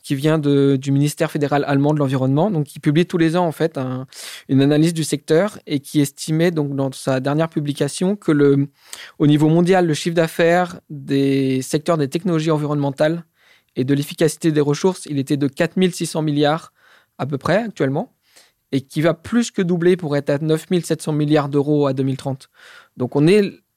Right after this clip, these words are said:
dans ces entreprises-là sur quelque chose de, de majeur, de, avec des très fortes niches de croissance. Mais finalement, c'est un peu l'arbre qui cache la forêt, puisque l'autre aspect, ce sont les entreprises sur des secteurs traditionnels, sur tous les secteurs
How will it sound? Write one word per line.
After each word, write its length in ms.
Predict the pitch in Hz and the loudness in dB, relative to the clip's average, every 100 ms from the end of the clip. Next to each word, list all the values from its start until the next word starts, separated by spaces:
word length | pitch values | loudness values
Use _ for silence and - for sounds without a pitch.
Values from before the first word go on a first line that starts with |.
| - _ | -20 _
dans 220 | 156 156 156 | -2 0 0
ces 260 | - 208 | 2 4
entreprises-là 680 | 196 185 170 156 156 175 226 | 4 0 -2 -2 0 0 0
sur 160 | - | -2
quelque 240 | 165 156 - | -4 -4 -4
chose 220 | 185 170 | -4 -2
de, 180 | 147 139 | 0 0
de 160 | 139 | 0
majeur, 480 | 139 139 143 185 - _ - - - - - | 0 0 2 0 -2 _ -20 -18 -18 -18 -8
de, 320 | 143 131 131 | 2 4 6
avec 280 | 131 139 - | 4 0 -2
des 140 | 127 | -6
très 200 | - 165 | -2 -4
fortes 280 | - 160 - | -2 -2 -2
niches 240 | 143 139 | -2 -2
de 80 | 151 | -4
croissance. 560 | 135 139 - 190 - - _ - - - | -4 -4 0 -2 -2 -12 _ -20 -20 -14
Mais 560 | - 143 147 151 165 196 | -4 0 2 4 4 4
finalement, 560 | 196 170 156 160 185 196 | 2 0 0 2 2 2
c'est 140 | - | 0
un 80 | 143 | -2
peu 400 | 165 190 185 - _ _ _ _ _ 202 | 2 4 4 -2 _ _ _ _ _ 0
l'arbre 400 | 147 247 156 151 | 2 4 2 -2
qui 100 | - | 0
cache 220 | 151 - | -2 0
la 60 | |
forêt, 320 | 139 151 139 120 _ _ _ - | -2 -2 -4 -6 _ _ _ -8
puisque 200 | 139 - | -4 2
l'autre 280 | 151 190 180 | 4 4 2
aspect, 400 | 160 - 190 214 | -2 0 2 2
ce 140 | 170 | -2
sont 240 | 151 190 | -6 -4
les 160 | 180 147 | -2 -2
entreprises 480 | 156 160 - 185 185 | -2 -6 -4 -4 -6
sur 260 | - 151 | -4 -4
des 160 | 135 147 | -2 -2
secteurs 300 | 151 - 151 | -2 -2 -4
traditionnels, 500 | - 143 - 147 196 | -4 -6 -2 0 0
sur 160 | - 156 | -2 -4
tous 100 | 202 | -2
les 100 | 180 | -2
secteurs 500 | 156 - 165 190 | -4 0 0 0